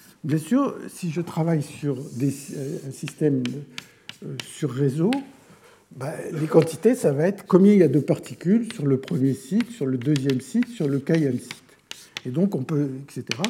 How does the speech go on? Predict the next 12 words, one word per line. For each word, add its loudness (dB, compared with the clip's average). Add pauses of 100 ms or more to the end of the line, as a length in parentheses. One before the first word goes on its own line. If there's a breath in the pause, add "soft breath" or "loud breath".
(420 loud breath)
Et -6
donc, 0
on, -4
on -10
peut 4
avoir 2
envie 2
de 2
regarder 0
quelle 0
est 2
l'évolution 0